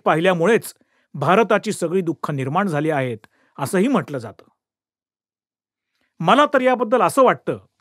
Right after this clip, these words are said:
की याच्या जे उलट आहे, तेच सत्य आहे. हिंदू जात जोपर्यंत आपला भूतकाळ विसरली होती, तोपर्यंत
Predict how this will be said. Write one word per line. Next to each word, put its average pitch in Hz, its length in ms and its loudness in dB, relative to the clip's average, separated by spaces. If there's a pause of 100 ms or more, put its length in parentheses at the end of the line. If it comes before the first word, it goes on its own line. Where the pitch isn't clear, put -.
(560)
की 220 120 -6
याच्या 175 380 0
जे 220 140 2
उलट 190 440 2
आहे, 131 260 -2 (480)
तेच 262 180 2
सत्य - 420 -10
आहे. 95 200 -14 (1600)
हिंदू 208 380 2
जात 247 220 4 (100)
जोपर्यंत 190 540 2 (400)
आपला 196 300 2
भूतकाळ 165 540 0
विसरली 233 440 2
होती, 139 380 -2 (840)
तोपर्यंत 247 460 4